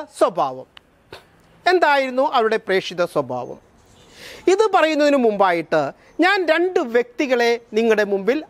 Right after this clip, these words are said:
അവതരിപ്പിക്കുകയാണ്. ഒന്നാമത്തെ വ്യക്തി എന്ന് പറയുന്നത് നമ്മുടെ ഫ്രാൻസിസ് മാർപ്പാപ്പ. നിങ്ങൾക്ക് എല്ലാവർക്കും അറിയുന്ന സുപരിചിതനായിട്ടുള്ള വ്യക്തിയാണ്. നമ്മുടെ സഭയുടെ നേതൃത്വത്തിലിരിക്കുന്ന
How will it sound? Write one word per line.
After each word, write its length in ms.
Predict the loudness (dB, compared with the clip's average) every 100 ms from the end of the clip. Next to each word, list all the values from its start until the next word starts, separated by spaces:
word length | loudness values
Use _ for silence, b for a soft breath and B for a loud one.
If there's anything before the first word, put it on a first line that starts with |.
| -4
അവതരിപ്പിക്കുകയാണ്. 640 | -2 -4 -8 -10 -12 -14 -20 -20 -20 -20 -20 -20 -20 -20 -20 -10 0
ഒന്നാമത്തെ 380 | 2 2 2 0
വ്യക്തി 280 | 0 -2 -2 0
എന്ന് 120 | 0
പറയുന്നത് 560 | 2 2 2 2 2 0 B B
നമ്മുടെ 280 | 0 2 0 -2 -2
ഫ്രാൻസിസ് 800 | 0 0 -2 -2 -2 -2 -4 -2
മാർപ്പാപ്പ. 480 | -2 -2 -6 -6 -10 -16 -20 -20 -20 -6 -2
നിങ്ങൾക്ക് 360 | 0 0 0 0
എല്ലാവർക്കും 760 | 2 2 2 0 -2 -4 -4 -2
അറിയുന്ന 440 | 0 0 0 -2 -4 B B
സുപരിചിതനായിട്ടുള്ള 1080 | -2 0 0 0 2 2 0 -4 -4 -2 -2 -4
വ്യക്തിയാണ്. 500 | -6 -6 -8 -10 -16 -20 -20 -20 -20 -20 -20 -20 -20 -20 -20 -20 -20 B B 0
നമ്മുടെ 220 | 2 0
സഭയുടെ 560 | 2 2 2 2 2 0 -4 -20 -20 -6 0
നേതൃത്വത്തിലിരിക്കുന്ന 1200 | 2 2 0 -2 -2 -2 -2 -4 -2 0 0 -2